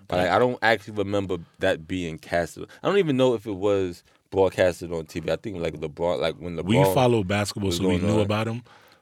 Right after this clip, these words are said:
Speaker 1: But I don't,
Speaker 2: um,
Speaker 1: I don't remember seeing it on, like, E S P N, right, back in ninety-six. I remember just hearing about it and trying to follow, follow it, 'cause it's not, it's not that far removed from,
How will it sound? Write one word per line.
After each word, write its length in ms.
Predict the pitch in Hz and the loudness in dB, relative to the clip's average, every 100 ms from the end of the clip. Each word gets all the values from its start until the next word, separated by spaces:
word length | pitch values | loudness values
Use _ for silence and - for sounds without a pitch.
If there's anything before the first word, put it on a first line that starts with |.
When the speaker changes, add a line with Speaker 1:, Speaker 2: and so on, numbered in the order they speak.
| _ | _
Speaker 1:
But 180 | 80 92 | 2 4
I 80 | 92 | 6
don't, 180 | 113 107 | 4 0
Speaker 2:
um, 40 | |
Speaker 1:
I 80 | 101 | 0
don't 120 | 113 | 0
remember 300 | 107 101 90 78 | 2 2 0 -4
seeing 360 | - 113 95 87 | -8 -4 -2 -2
it 40 | |
on, 120 | 82 | -2
like, 140 | 80 80 | -4 -4
E 220 | 82 78 | -4 -4
S 100 | - | -6
P 200 | - 82 | -6 -4
N, 260 | 76 71 - _ - | -4 -6 -14 _ -4
right, 240 | 82 82 76 | 0 0 0
back 240 | 82 80 | -2 -2
in 100 | 80 | -4
ninety-six. 540 | 78 78 76 - 82 76 | -4 -6 -6 -6 -6 -2
I 40 | 90 | -2
remember 580 | 90 95 104 107 104 98 _ _ _ - | 0 0 0 2 2 2 _ _ _ -2
just 300 | 110 - - | -2 -2 -2
hearing 380 | 110 113 104 98 | 4 6 6 4
about 320 | 90 92 92 | 6 6 6
it 120 | 95 | 2
and 80 | 85 | 0
trying 160 | 104 92 | -2 -2
to 60 | |
follow, 480 | - 98 98 95 80 | 2 4 4 2 -4
follow 420 | - 90 85 87 | 2 4 4 2
it, 80 | 85 | -2
'cause 180 | 90 82 - - _ | -4 -8 -12 -20 _
it's 120 | - 127 | -8 2
not, 200 | 135 120 135 - | 4 2 -2 -8
it's 140 | 104 | -6
not 180 | 123 123 | -2 0
that 140 | 107 101 | 0 2
far 180 | 95 | 2
removed 240 | 92 87 - | 0 -6 -8
from, 360 | 87 80 69 | -10 -10 -12